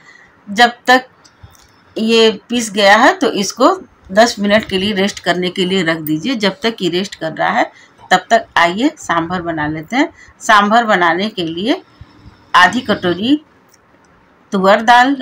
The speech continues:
और आधी कटोरी मसूर का दाल डालना है। फिर इसमें देखिए, दो बड़ा प्याज मैं कट की हूँ, जिसमें से कि डेढ़ प्याज मैं डाल रही हूँ, और ये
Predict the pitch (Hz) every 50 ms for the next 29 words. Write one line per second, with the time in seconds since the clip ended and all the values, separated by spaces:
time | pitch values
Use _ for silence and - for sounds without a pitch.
0 | - - - 190 190 - - - 165 180 180 214 262 - - 214 - - 214 240
1 | 302 302 254 202 185 190 - 220 220 196 - 165 147 151 156 165 170 160 165 156
2 | 156 156 160 165 165 160 165 180 - _ _ _ _ _ _ _ _ - 254 254
3 | 233 - - 208 202 - 196 208 226 208 185 - - 185 - 233 247 269 285 269
4 | - _ - - 190 220 233 233 220 208 196 196 196 196 - 185 190 202 208 208
5 | 208 196 190 - - 185 202 196 - - 220 214 208 226 240 262 - _ _ _
6 | _ _ _ - 180 202 196 - 196 214 214 214 - 220 208 208 214 190 165 175
7 | 208 220 220 202 - 202 185 180 175 180 175 170 170 160 165 156 165 175 180 202
8 | 202 208 214 214 214 220 226 233 _ _ _ _ - - - - _ - 185 196
9 | 202 202 202 208 202 208 202 202 214 220